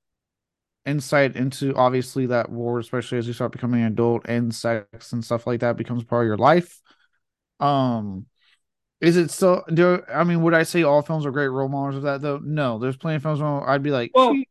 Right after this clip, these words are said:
Speaker 1: she said no, let's,"
Speaker 2: yeah,
Speaker 1: but,
Speaker 2: I'm not, I'm
Speaker 1: yeah.
Speaker 2: not thinking, like, The Devil's Rejects is gonna be somebody's blueprint for a healthy sex
Speaker 1: I,
Speaker 2: life.
Speaker 1: I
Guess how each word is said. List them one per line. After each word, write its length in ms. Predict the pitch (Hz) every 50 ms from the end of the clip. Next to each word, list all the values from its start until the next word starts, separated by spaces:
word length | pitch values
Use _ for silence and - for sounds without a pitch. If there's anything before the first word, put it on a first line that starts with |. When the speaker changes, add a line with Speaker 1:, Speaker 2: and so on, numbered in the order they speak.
| _ _
Speaker 1:
she 220 | _ - - 220 196
said 220 | - - 139 120 120
no, 380 | 151 170 160 143 135 131 127
let's," 520 | 131 147 147 139 - - - - - - _ _ _ _ _ _ _ _ _ _
Speaker 2:
yeah, 160 | - 240 208
Speaker 1:
but, 60 | 202 -
Speaker 2:
I'm 80 | - 254
not, 220 | 254 240 226 - _ _ _
I'm 100 | 202 220
Speaker 1:
yeah. 80 | 233 233
Speaker 2:
not 140 | 208 202 -
thinking, 280 | 214 196 170 190 175
like, 200 | 165 151 147 143 -
The 60 | 147
Devil's 340 | 139 151 143 135 135 127 123
Rejects 500 | 131 143 139 127 135 131 113 101 - -
is 80 | 131
gonna 160 | 113 139 123
be 200 | 117 123 123 120 113
somebody's 320 | - 127 117 113 113 113
blueprint 540 | 113 - 135 143 131 131 139 135 123 113 113
for 100 | - 135 123
a 60 | 120
healthy 240 | 117 113 113 - 120
sex 220 | - 180 139 135
Speaker 1:
I, 140 | 135 135 135
Speaker 2:
life. 180 | 131 131 117 107
Speaker 1:
I 180 | 120 123 123